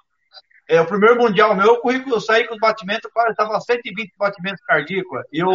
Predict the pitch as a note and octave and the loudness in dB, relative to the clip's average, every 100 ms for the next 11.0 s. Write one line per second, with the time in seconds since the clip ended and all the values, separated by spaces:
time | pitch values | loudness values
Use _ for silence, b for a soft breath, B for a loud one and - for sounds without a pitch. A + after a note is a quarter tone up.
0 | F3 D#3+ D#3+ D#3+ G3+ A3 - F#3 - D#3+ | 2 0 -2 -2 0 -2 -4 -14 -12 -8
1 | G3+ F3 F#3 F#3 D#3+ A3 A#3+ - _ - | -4 0 2 2 2 4 4 0 _ -10
2 | G#3 G3+ G#3 A3 G#3 G#3 G3 - A3+ A#3 | -6 -2 0 0 -2 0 0 0 -2 -2
3 | G#3+ - F#3 F#3+ - D#3+ D3+ F#3+ - G3+ | -4 -6 -8 -8 -2 -4 -2 -8 -6 -6
4 | G#3+ A#3 G#3+ F#3 B3 B3 A#3+ - G#3 F#3 | -2 0 0 0 -2 -2 -6 -4 -2 -2
5 | - C#3+ B2+ - _ _ _ _ _ _ | -2 -8 -8 -14 _ _ _ _ _ _
6 | A#2+ D3 G3 - B _ _ F#3+ G#3 G#3 | -12 -4 -2 -2 B _ _ 0 0 2
7 | G#3+ A3+ A3 A3 A3 G3+ G3 - G3+ G#3 | 2 2 0 -4 -4 -2 -2 0 -2 0
8 | G3 F#3 F#3+ F#3 F3 F#3 F#3 E3+ F#3 G#3+ | -4 -4 -2 -2 0 -2 -2 2 4 4
9 | A3 G3 F#3 A3+ G#3 G3 B3 C#4 G3 G3+ | 2 -2 -4 -2 -2 -2 -4 -6 -6 -4
10 | G#3+ E3+ E3+ A3 A3 G#3 A3 C#4+ - F3 | -2 -2 -2 -2 0 0 0 -6 -6 -6